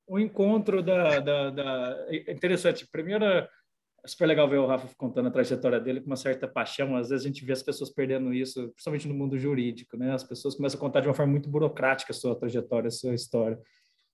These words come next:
Isso é uma narrativa, assim, um mito por trás, né? E, e aí fechou tão interessante essa parte do reencontro, como você começou, que é realmente muito interessante. Acho que até uma sorte sua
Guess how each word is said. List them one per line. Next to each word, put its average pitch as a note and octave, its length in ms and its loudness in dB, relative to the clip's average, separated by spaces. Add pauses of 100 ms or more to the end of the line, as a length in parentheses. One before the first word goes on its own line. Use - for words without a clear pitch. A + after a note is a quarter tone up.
(160)
Isso - 140 -2
é A#2 40 6
uma C3+ 120 6
narrativa, B2+ 640 4
assim, B2 180 -2
um A#2+ 60 4
mito B2+ 360 4
por A#2 140 -2
trás, G#2+ 320 0
né? A#2+ 180 -4 (440)
E, A#2+ 580 2
e B2+ 160 2
aí C#3+ 100 8
fechou D#3+ 340 2
tão F3 140 6
interessante E3+ 500 4
essa C#3+ 160 -4
parte C3+ 320 0
do C3+ 220 0
reencontro, B2+ 760 0 (180)
como B2+ 240 2
você C3 120 -4
começou, C3 500 -2
que D3 100 0
é C#3+ 180 0 (500)
realmente C3+ 340 4
muito D3+ 200 2
interessante. C#3 1040 2
Acho B2+ 160 -2
que C#3 260 2
até B2+ 220 0
uma C#3+ 160 0
sorte D#3 400 4
sua C#3 580 -2